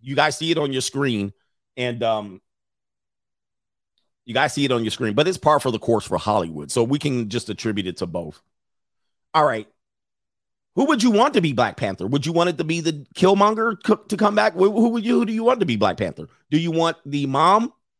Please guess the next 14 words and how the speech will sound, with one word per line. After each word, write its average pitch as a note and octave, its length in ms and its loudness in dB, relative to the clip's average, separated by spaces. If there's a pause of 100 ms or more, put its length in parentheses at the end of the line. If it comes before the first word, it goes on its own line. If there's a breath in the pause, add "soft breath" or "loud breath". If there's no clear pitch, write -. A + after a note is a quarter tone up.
(300)
the, C#3+ 240 -8
the C3+ 240 -4
matriarch F3+ 520 0
figure F#3+ 300 2
to F#3+ 80 2
be G3 140 -4
back F#3+ 260 0
Black, F#3 180 -2 (200)
Black E3+ 180 -2
Panther? G3+ 320 0 (320)
What F3 100 -2
do F#3 40 0
you F#3 80 -2
want? F#3 180 0